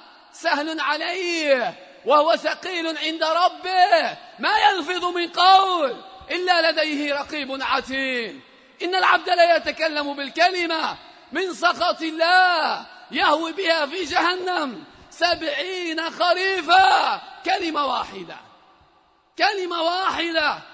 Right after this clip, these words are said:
يتكلم بها وينقلها ويطير بها، حقا باطلا كذبا صدقا لا يبالي، المهم أنه يتخطف الكلمات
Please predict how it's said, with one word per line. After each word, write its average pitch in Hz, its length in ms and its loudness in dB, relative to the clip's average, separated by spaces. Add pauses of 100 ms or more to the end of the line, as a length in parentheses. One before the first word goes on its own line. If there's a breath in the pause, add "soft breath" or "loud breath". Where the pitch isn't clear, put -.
(180)
يتكلم 339 760 -4
بها 330 840 0 (400)
وينقلها 330 800 -2
ويطير 370 720 0
بها، 339 680 2 (760)
حقا 320 640 -6 (720)
باطلا 339 720 -2 (580)
كذبا 339 720 -2 (360)
صدقا 349 760 -4 (280)
لا 311 180 0
يبالي، 359 840 0 (340)
المهم 339 260 -2
أنه 339 180 -6
يتخطف 302 840 0 (320)
الكلمات 349 1000 0